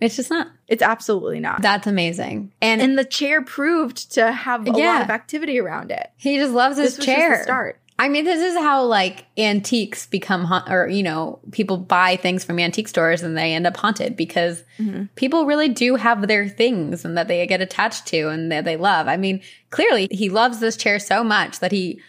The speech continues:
Speaker 1: became angry and started sending shadows and f-, pushed over a fireplace stand or fire stand, whatever it is, because there was laundry in this chair.
Speaker 2: Right. And he needed a seat. How dare
Speaker 1: Yes.
Speaker 2: everyone be in that room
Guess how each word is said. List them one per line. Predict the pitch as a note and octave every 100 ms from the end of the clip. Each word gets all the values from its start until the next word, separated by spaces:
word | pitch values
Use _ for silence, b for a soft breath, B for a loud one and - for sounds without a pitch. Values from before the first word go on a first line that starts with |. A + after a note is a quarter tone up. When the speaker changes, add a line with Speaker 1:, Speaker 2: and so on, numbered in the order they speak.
| B _
Speaker 1:
became | F#3 G#3+ A#3 G#3 -
angry | G3 E4 E3 D3+ D#3+ A3 - -
and | G#3+
started | G#3+ B3 B3
sending | B3+ A3
shadows | G#3+ - A3+ B3+ E3 D#3+ G#3+ - _
and | G#3 G#3+
f-, | - _
pushed | - F4+ -
over | C#4+ B3+ A#3+
a |
fireplace | A#3+ A#3+ C4 B3 F#3
stand | - E3+ E3 F3+ G3 B B -
or | F#3+ F#3
fire | G#3+ G#3+ G#3+
stand, | G#3 E3
whatever | E3 F3 F3
it | F3
is, | E3 F3+ B B B - A#3
because | C4+ F4+ G4 D#4+
there | D4 D#4+
was | F#4+
laundry | E4 G4 A#4+ C4 G#3+
in | F#3
this | F3+
chair. | - - - G#3+ - -
Speaker 2:
Right. | G#3+ E3+ - -
And | A#3
he | A3 A#3+
needed | A3 A3 F#3+
a | E3
seat. | - G3+ - _
How | A3+
dare | G#3 C#4+ A3+
Speaker 1:
Yes. | A3
Speaker 2:
everyone | A3 F#3+ G3+
be | G3+
in | G3+
that | F3+ -
room | F#3 F3+ D#3+ G3